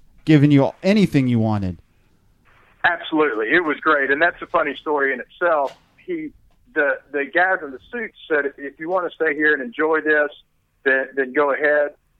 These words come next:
Speaker 2: Um, but otherwise,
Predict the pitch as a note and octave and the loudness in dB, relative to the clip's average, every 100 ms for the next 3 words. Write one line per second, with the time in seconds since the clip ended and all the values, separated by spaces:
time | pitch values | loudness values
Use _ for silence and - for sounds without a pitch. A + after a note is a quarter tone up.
0 | _ - C#3+ C#3+ C3+ A2+ F#2+ _ _ _ | _ -4 0 0 -2 -4 -14 _ _ _
1 | _ _ _ C#3+ C#3 C#3 - F#3+ F3 D3 | _ _ _ -2 -2 -4 -2 -2 2 0
2 | C#3 C#3 | 0 -2